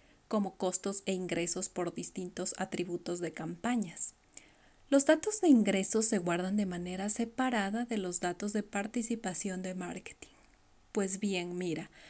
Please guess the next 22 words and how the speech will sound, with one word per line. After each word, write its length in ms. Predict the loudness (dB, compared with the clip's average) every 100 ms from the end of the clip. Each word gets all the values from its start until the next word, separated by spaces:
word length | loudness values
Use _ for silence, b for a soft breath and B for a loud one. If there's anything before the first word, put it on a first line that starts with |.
| B B
los 160 | 2 2
atributos 560 | 4 4 4 4 4
de 120 | 4
campañas 840 | 4 0 0 0 0 0 -2 0 4
son 400 | 2 2 -4 0
un 140 | -2
tipo 320 | -2 -4 -4
de 140 | -2 -2
datos 420 | -4 -6 -6 -4
que 100 | -4
describen 680 | -4 -4 -2 -4 -4 -4 -2
datos, 540 | -2 -4 -4 -2 -4 B B B B B B
los 220 | 4 8 10
mismos 320 | 12 10 8
que 100 | 6
sirven 320 | 6 4 4
para 160 | 2 2
hacer 220 | 2 0
una 240 | 0 0
comparación 580 | 0 0 2 2 2 2
de 140 | 0
datos 400 | 0 -2 -4 -8